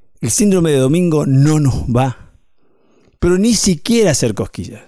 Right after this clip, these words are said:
Porque ¿sabes qué? Tenemos que prepararnos para el lunes. Tenemos que pensar en positivo, lo que vamos a hacer, lo que tenemos, lo que ya hemos logrado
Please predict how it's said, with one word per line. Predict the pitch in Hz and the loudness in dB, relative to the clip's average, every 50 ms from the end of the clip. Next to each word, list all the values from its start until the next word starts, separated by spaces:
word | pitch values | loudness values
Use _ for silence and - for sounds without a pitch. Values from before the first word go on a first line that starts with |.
| _ - - - - _ _ _ _ _ _ _ _ _ _ _ _ _ _ _ _ - | _ -20 -20 -20 -20 _ _ _ _ _ _ _ _ _ _ _ _ _ _ _ _ -6
Porque | - 110 104 - 113 | -6 -6 -4 -4 -6
¿sabes | - - 113 104 98 85 - | -4 -4 -4 -4 -4 -6 -6
qué? | - - 127 135 131 - _ _ _ _ _ _ _ _ _ _ _ _ _ _ _ _ _ - | -4 -4 -4 -4 -6 -14 _ _ _ _ _ _ _ _ _ _ _ _ _ _ _ _ _ -8
Tenemos | - 135 123 131 127 110 - | -6 -4 -2 -2 -2 -4 -4
que | - 101 | -8 -8
prepararnos | - 107 101 95 101 101 104 113 113 101 90 - | -6 -6 -6 -6 -6 -4 -4 -4 -4 -4 -6 -6
para | - 90 95 92 | -6 -6 -6 -6
el | 87 87 | -10 -6
lunes. | 95 127 139 127 110 101 101 104 - - - _ _ _ _ _ _ _ _ _ - | -4 -2 -2 0 -2 -2 -4 -8 -12 -18 -20 _ _ _ _ _ _ _ _ _ -8
Tenemos | - 135 139 147 147 135 - | -6 -4 -2 -2 -2 -4 -4
que | - 107 92 | -8 -12 -12
pensar | _ _ _ - 110 104 98 - 117 113 | _ _ _ -14 -14 -12 -8 -6 -6 -4
en | 107 101 95 | -4 -6 -6
positivo, | - 101 - - 87 - - 147 147 139 117 | -8 -8 -8 -8 -10 -6 -2 0 0 2 0
lo | 113 110 101 | 0 -2 -2
que | - 104 | -4 -4
vamos | 110 117 113 107 - 104 | -2 0 -2 -2 -4 -4
a | - | -8
hacer, | - - 139 131 117 | -4 -2 -2 -2 -2
lo | 110 98 | -2 -4
que | 123 - | -4 -8
tenemos, | - 107 107 117 127 127 113 98 - _ _ _ _ - - _ | -6 -6 -4 -2 -2 -2 -2 -4 -8 _ _ _ _ -20 -20 _
lo | - 113 | -8 -6
que | 98 113 110 | -4 -2 -2
ya | 120 147 | -2 0
hemos | 156 151 127 110 | 0 0 0 0
logrado | 110 110 120 147 156 156 143 147 143 | 0 0 0 0 0 -2 -2 -4 -8